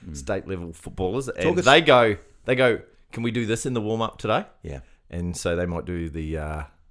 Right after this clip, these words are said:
Speaker 2: the Cobra
Speaker 1: Yep.
Speaker 2: or the, uh, the Goanna,
Speaker 1: Mm-hmm,
Speaker 2: made
Speaker 1: mm-hmm.
Speaker 2: famous by, uh, Greg Inglis.
Speaker 1: Yeah, the Greg Inglis.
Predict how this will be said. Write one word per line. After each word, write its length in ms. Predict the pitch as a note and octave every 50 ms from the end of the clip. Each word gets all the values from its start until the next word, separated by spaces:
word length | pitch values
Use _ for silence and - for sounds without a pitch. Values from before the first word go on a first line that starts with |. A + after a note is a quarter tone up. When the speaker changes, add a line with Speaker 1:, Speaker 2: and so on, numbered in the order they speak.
| _ _ -
Speaker 2:
the 60 | -
Cobra 500 | - - G#2 F#2 F2 G#2 G#2+ G#2 G2+ - - _ _ _ _ _ _ _ _
Speaker 1:
Yep. 160 | - F2 F2
Speaker 2:
or 120 | E2 E2+ E2
the, 200 | E2 D#2+ D#2 D#2
uh, 200 | D2+ D2 D2+ C#2+ C#2 - - _ _ -
the 80 | F#2+ F2
Goanna, 520 | F2+ F2 E2 E2+ F2+ G2+ G2+ G#2 G#2 - - -
Speaker 1:
Mm-hmm, 240 | - G#2 A2+ G#2+ B2+ C3 C3+ C3 - -
Speaker 2:
made 120 | E2+ E2
Speaker 1:
mm-hmm. 80 | A2 A2
Speaker 2:
famous 260 | F2 E2+ F2 E2+ -
by, 240 | - E2 D#2+ E2 E2
uh, 240 | D#2+ D#2 D2+ D2+ D2+ - _ _ _
Greg 220 | - G2 F2+ D#2 E2
Inglis. 400 | F#2+ F#2+ G2+ A2+ A2 - - -
Speaker 1:
Yeah, 160 | E2+ D#2+ D#2+
the 60 | D#2+
Greg 200 | D2 D#2+ D#2 D#2+
Inglis. 300 | D#2+ E2 E2 E2 - -